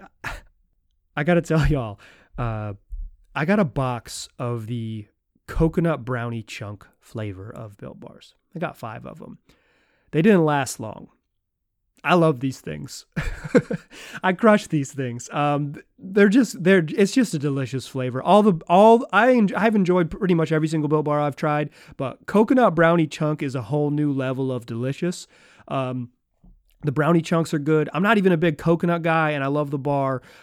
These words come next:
Uh, they're, they just rock. It's dark chocolate, coconut, and real brownie chunks. It,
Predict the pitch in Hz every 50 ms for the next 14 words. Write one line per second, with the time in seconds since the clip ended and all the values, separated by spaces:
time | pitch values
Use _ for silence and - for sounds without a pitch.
0 | - - - 127 123 120 117 117 - _ - _ _ - 262 233 170 147 - _
1 | _ - 170 208 196 147 143 120 101 107 101 107 101 98 95 101 - - - _
2 | _ _ _ _ - 156 139 - - 190 175 185 - - - 165 156 156 - 156
3 | - - - - 147 143 - 151 143 143 139 131 131 135 135 123 135 131 127 127
4 | 127 123 - 131 127 127 123 - - - - 147